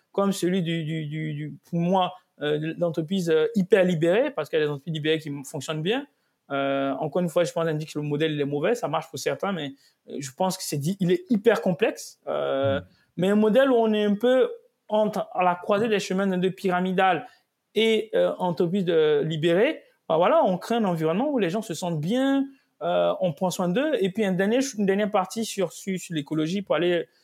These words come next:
Speaker 1: sur, euh, le dernier sujet que tu m'as donné, qui est celui un peu de, voilà, comment on, on, de la productivité.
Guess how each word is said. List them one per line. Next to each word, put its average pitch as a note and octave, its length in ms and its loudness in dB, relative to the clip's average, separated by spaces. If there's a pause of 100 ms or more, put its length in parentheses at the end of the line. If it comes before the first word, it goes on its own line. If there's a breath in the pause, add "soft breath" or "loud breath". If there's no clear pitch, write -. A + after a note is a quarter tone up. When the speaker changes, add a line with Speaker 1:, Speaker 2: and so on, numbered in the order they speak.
Speaker 1:
sur, F#3+ 340 0
euh, D#3 240 2 (300 soft breath)
le D#3 80 0
dernier F3+ 240 2
sujet F#3 460 0
que F#3+ 80 -4
tu E3 160 -10
m'as D3+ 180 -2
donné, E3+ 300 -4
qui - 120 -6
est D3 200 2 (200 loud breath)
celui F3 320 0
un E3+ 120 2
peu F3+ 200 0
de, D#3 340 0 (1040)
voilà, E3 400 2
comment E3 580 2 (220)
on, C#3 80 -6
on, C#3 120 -8
de F3 140 4
la E3 160 4
productivité. E3+ 840 0